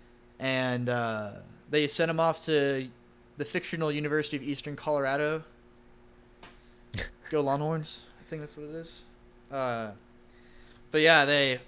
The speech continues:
Speaker 1: they s-, they go off on their journey now, Ellie and Joel. I feel like now they've fully, I mean, at this point in the game as well, you've, they've basically fully bonded. Like, they're,
Speaker 2: Uh-huh.
Speaker 1: they're fully, like,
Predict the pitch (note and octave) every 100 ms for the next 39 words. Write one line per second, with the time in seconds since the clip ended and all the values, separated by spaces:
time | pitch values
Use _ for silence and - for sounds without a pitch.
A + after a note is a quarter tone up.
0 | - - - - - - - - - -
1 | C#3+ B2+ - - D3+ C#3+ D#3 D#3+ E3 C#3+
2 | D3 D3 C#3+ C#3+ C#3+ C3+ C3+ B2+ A#2+ A#2+
3 | A#2+ A#2+ - A#2 - C3+ A#2+ B2 A#2 B2
4 | A2+ - B2 A#2+ A#2 A2 - - - -
5 | - - - - - - - D#3 E3 G#3+
6 | A3 A#3 F3 D#3 D#3 D3+ B2+ C3 B2+ A#2+
7 | A2+ B2+ A#2+ B2+ A#2+ B2+ A#2+ - A#2 A#2
8 | A2 G#2 G#2+ A2 A2+ - - - - -
9 | - - G#2+ - A#2 A2+ G#2+ - - -
10 | G#2 G2+ G2 D#3 D#3 D3+ C#3 C3 A#2+